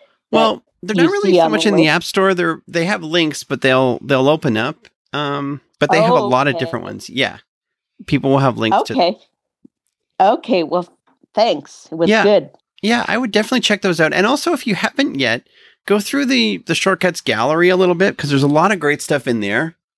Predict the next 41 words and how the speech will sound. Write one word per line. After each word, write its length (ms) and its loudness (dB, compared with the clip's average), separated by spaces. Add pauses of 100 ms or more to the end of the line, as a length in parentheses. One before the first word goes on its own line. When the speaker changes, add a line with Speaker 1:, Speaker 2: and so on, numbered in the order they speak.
(160)
Speaker 2:
um, 340 2
especially 340 0
if 80 2
you're 100 4
starting 280 0
off 180 -2
with 120 -8
shortcuts, 480 -6
different 500 -4
things 220 0
you 80 -2
can. 260 -2 (540)
And, 240 0
you 100 2
know, 100 2
when 280 0 (120)
the, 120 -4
the 160 -2
neat 220 0
thing 140 2
about 220 0
shortcuts, 480 -4
too, 240 -2
is 200 -2 (580)
when 180 2
you 80 4
get 240 0
'em, 300 -2 (100)
you 140 0
can 160 -2
change 340 2
'em 100 0
afterward. 340 -4
You 100 4
can, 240 2
you 100 0
can 180 2
kinda 300 -2
customize 560 -2
them 160 -6
to, 140 -8